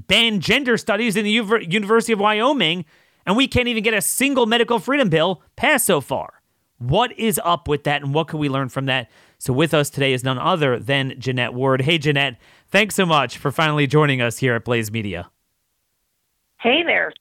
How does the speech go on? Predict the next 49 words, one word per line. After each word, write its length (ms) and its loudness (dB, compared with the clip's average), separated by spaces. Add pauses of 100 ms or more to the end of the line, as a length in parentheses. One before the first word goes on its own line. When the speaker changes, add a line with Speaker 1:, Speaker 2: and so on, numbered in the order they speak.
(100)
Speaker 2:
Thank 180 0
you 160 0
for 80 0
having 280 0
me 100 0
on 160 0
the 120 -4
program. 520 0
It's 160 -10
an 160 -2
honor 320 2
to 120 -8
be 200 -8
here. 240 -2 (440)
Speaker 1:
Well, 120 2
what 180 2
a 60 0
story. 480 2
So 140 -2
Speaker 2:
And, 100 -2
Speaker 1:
did 80 2
I 80 2
Speaker 2:
uh, 60 -4
Speaker 1:
kind 200 -2
of 180 -6
get 220 -2
that 220 0
right, 400 0
that 180 0
you're 220 0
a 40 -2
political 480 0
refugee 720 0 (320)
and, 360 -2
and 140 -4
you 100 -2
g-, 180 -2
you 380 -4 (240)
just 220 0
got 140 2
elected, 480 0
but 240 0
you 300 -4 (160)
just 220 -2
came 180 -2
to 100 0
Wyoming 340 0
last 280 2
year? 360 0